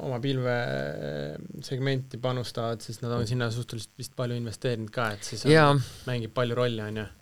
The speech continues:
Speaker 2: Just,
Speaker 1: Et ma-,
Speaker 2: et sealt
Speaker 1: Amazon-
Speaker 2: oodatakse ka palju tagasi, et, ähm,
Speaker 1: Jah, et Amazonil on ju see Amazon Web Service,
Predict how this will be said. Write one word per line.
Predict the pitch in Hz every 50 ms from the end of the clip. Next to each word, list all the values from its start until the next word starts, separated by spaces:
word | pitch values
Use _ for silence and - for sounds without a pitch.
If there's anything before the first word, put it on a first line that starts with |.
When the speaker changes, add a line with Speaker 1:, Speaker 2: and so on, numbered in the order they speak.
| - - - 139 151
Speaker 2:
Just, | 160 139 120
Speaker 1:
Et | 120 - -
ma-, | 127 127 131 131
Speaker 2:
et | -
sealt | 202 180 147
Speaker 1:
Amazon- | 165 170 185 180
Speaker 2:
oodatakse | 170 170 - 147 - - 156 135
ka | 147
palju | 139 165 165 160 156
tagasi, | 165 165 156 156 139 127 - - 131 127 120
et, | 123 - - - -
ähm, | 139 135 131 131 127 -
Speaker 1:
Jah, | 135 120 117 117 120
et | 123 143 156
Amazonil | 170 165 139 - 139 131 127 123 127 127
on | 123 123 123
ju | 123 123 120 120 117 - -
see | 127 123 123
Amazon | 143 151 139 123 110 127 123 120 120 117 107 - - - - - -
Web | - 175 180 160 - -
Service, | - 156 151 143 135 127 113 -